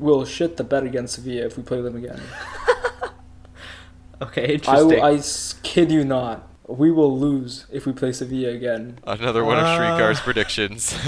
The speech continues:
Speaker 3: <laughs>
Speaker 2: That's so interesting how Liverpool
Speaker 1: Like, Sevilla is just, like, our European bogey team. It's like the West Brom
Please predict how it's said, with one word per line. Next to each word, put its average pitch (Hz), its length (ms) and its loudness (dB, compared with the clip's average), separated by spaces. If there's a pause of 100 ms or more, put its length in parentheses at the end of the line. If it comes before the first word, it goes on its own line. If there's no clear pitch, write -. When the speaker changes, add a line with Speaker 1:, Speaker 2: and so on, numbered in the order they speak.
(160)
Speaker 3:
<laughs> - 260 -20
Speaker 2:
That's 156 220 0
so 330 180 2
interesting 135 600 -2
how 135 140 2
Liverpool 139 600 4
Speaker 1:
Like, - 80 -4
Sevilla 185 500 6
is 165 140 4
just, 165 220 2
like, 151 340 8
our 147 180 8
European 165 600 4
bogey 143 340 0
team. 127 220 -6
It's 123 100 -12
like 156 140 2
the 135 60 0
West 147 340 2
Brom 151 400 0